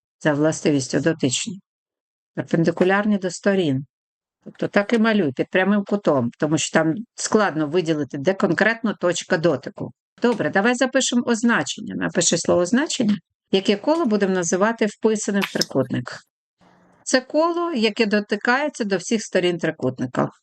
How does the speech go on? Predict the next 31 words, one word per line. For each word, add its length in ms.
І 120
так 220
само, 360
як 300
з 60
описаним 600
колом, 300
треба 260
дізнатися, 680
а 20
де 220
ставити 520
циркуль, 540
куди, 240
в 160
яку 320
точку 440
ставити 440
циркуль, 360
щоб 240
коло 280
вписалося 840
в 80
трикутник. 680
Ану, 260
згадай, 460
нагадай 380
мені, 240
де 180
лежить 320
центр 380